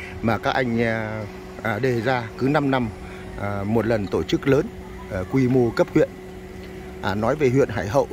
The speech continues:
thì chúng ta đã biết rồi. Ờ, à, Nam Định nói chung và Hải Hậu nói riêng là những cái, à, làng nghề, à, sản xuất hoa cây cảnh rất là phát triển. À,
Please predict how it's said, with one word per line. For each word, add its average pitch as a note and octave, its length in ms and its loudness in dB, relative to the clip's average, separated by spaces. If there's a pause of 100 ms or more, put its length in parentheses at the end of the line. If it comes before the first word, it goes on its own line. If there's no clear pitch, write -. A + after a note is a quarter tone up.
thì G2 120 -4
chúng A#2+ 80 -4
ta B2+ 160 2
đã A2+ 100 -2
biết C#3+ 200 0
rồi. G2 200 -2 (800)
Ờ, F2+ 280 -6 (1500)
à, G#2 120 -4
Nam D3 220 4
Định C3+ 180 0
nói B2 200 2
chung D3 260 4
và B2 120 4
Hải G2+ 160 0
Hậu G#2+ 160 0
nói A#2+ 160 2
riêng C#3 400 6
là G2+ 400 -2
những B2+ 100 -2
cái, C3+ 280 0
à, A#2+ 240 -4 (640)
làng A2 300 2
nghề, A#2 200 4 (680)
à, E2 100 -8 (300)
sản G2+ 300 2
xuất F#3 200 0 (420)
hoa D3+ 320 4
cây D3+ 200 0
cảnh A#2+ 180 0 (520)
rất A#2 240 0
là A2+ 100 0
phát C#3+ 220 -2
triển. A2+ 160 0 (1120)
À, E2+ 60 -8